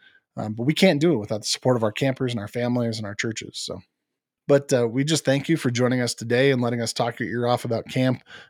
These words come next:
Uh, as you can tell, we're really excited about it. I hope you are too.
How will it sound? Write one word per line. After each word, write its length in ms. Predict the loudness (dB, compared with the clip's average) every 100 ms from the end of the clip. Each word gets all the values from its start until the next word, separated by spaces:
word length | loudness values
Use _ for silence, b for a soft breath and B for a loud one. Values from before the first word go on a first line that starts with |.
| -10
Uh, 180 | -6 -4
as 140 | 0 0
you 60 |
can 180 | 0 -2
tell, 220 | 2 2
we're 140 | 2 -2
really 220 | -2 -2
excited 380 | -2 -2 -2 -2
about 220 | -2 -2
it. 100 | -4
I 40 |
hope 240 | -4 -6 -2
you 120 | -2
are 140 | -2
too. 340 | -2 -2 -2